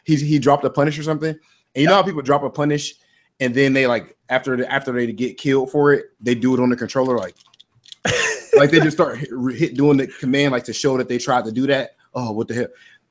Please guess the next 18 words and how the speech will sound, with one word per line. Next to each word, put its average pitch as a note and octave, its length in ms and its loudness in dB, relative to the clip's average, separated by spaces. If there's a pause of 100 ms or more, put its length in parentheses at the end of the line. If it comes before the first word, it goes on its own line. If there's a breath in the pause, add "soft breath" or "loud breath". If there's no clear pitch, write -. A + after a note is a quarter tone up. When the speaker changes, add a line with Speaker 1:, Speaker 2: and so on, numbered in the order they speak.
Speaker 1:
Don't G3+ 300 0
do A3 160 2
that. E3+ 180 4
That's E3+ 160 -2
so G3 160 2
dumb. E3 500 4
Like, A2+ 180 0
that D#3+ 120 2
makes, E3 300 -2 (100)
that D3+ 140 0
makes E3+ 240 0
no D3+ 180 4
sense E3 260 -2
whatsoever. C#3 400 2 (320 soft breath)
You A3+ 100 2
know, C#4+ 120 6
in D#3 160 6
boxing, F#3 540 2